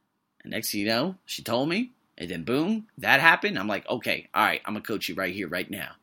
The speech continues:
And now it's all about the action too. You gotta take action all, all, on all of it. Now, if I'm telling you to do this, I'm telling you to figure out the subconscious mind. I'm figure-, telling you to feed the, you know, feed your mind with this, feed your mind with that and everything, and get out of that environment.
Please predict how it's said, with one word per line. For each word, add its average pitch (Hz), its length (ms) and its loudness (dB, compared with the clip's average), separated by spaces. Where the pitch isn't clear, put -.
And - 220 -6
now 123 560 8
it's - 140 -6
all 104 160 0
about 131 220 2
the 151 120 4
action 190 360 6
too. 226 320 2
You 110 160 -2
gotta 147 320 6
take 156 280 4
action 147 340 8
all, 107 180 2
all, 104 280 2
on 110 160 -2
all 104 180 0
of 95 80 -6
it. 80 160 -8
Now, 113 220 2
if - 100 -2
I'm 160 160 4
telling 208 320 6
you 202 100 4
to 156 100 2
do 196 200 2
this, 190 280 6
I'm 160 120 2
telling 180 300 4
you 180 80 2
to 147 80 2
figure 190 300 4
out 180 160 8
the 147 60 -4
subconscious 170 640 0
mind. 175 160 4
I'm 175 120 0
figure-, 185 340 0
telling 196 320 4
you 185 120 6
to 143 80 0
feed 208 280 0
the, 170 180 4
you 165 140 -6
know, 156 140 0
feed 208 240 -4
your 190 100 2
mind 180 260 2
with 165 140 -2
this, 190 220 2
feed 202 200 -6
your 175 120 0
mind 175 180 4
with 151 160 -2
that 185 220 8
and 175 100 -2
everything, 180 480 2
and 135 80 -4
get 180 140 6
out 180 160 10
of 160 80 0
that 165 160 10
environment. 185 560 8